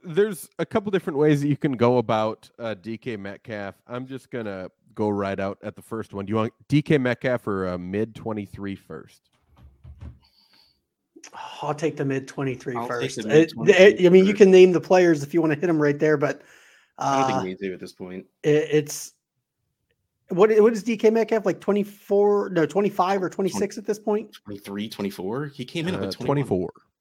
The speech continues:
Speaker 2: He's twenty-four? Okay.
Speaker 3: So he's still got a
Speaker 2: Uh,
Speaker 3: few years even before
Speaker 2: yeah,
Speaker 3: Devin
Speaker 2: I mean, he's
Speaker 3: Singletary
Speaker 2: still
Speaker 3: should be
Speaker 2: young.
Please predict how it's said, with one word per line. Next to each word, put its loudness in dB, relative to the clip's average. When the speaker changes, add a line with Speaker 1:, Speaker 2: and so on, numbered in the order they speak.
Speaker 2:
He's -10
twenty-four? -2
Okay. -8
Speaker 3:
So -6
he's -4
still 0
got 8
a 6
Speaker 2:
Uh, -2
Speaker 3:
few 0
years 2
even -2
before 0
Speaker 2:
yeah, 6
Speaker 3:
Devin -2
Speaker 2:
I -6
mean, 0
he's -4
Speaker 3:
Singletary -10
Speaker 2:
still -2
Speaker 3:
should -6
be -4
Speaker 2:
young. 0